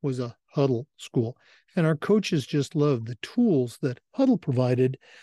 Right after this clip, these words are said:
to let them coach our kids up to their highest level. It was a complete solution for the challenges that we all face as A Ds. At Hudl,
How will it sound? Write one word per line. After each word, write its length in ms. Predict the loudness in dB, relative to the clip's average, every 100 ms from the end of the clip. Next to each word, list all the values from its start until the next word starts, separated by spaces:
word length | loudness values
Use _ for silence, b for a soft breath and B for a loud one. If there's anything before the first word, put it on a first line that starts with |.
| B B _
to 260 | -2 0 -2
let 280 | -2 -2 0
them 220 | -2 -2
coach 360 | -4 -4 -4 -6
our 180 | -6 -6
kids 540 | -6 -2 0 0 -4 -18 _ -6
up 180 | -6 -4
to 140 | -4
their 220 | -2 -2
highest 500 | -2 -6 -6 -6 -4
level. 340 | -2 0 -2 -10 _ _ -20 _
It 60 |
was 100 | -6
a 60 | -4
complete 500 | -6 -6 0 2 2
solution 540 | 0 2 4 2 0
for 140 | -2 -4
the 80 | -2
challenges 560 | 0 2 0 -2 -6 _ b _
that 120 | -2
we 140 | 2
all 180 | 2 0
face 340 | 0 -2 -2 -2
as 120 | -2
A 160 | -2
Ds. 380 | 0 -2 -2 -6 _ _ _ _ _
At 80 | -2
Hudl, 320 | 2 2 0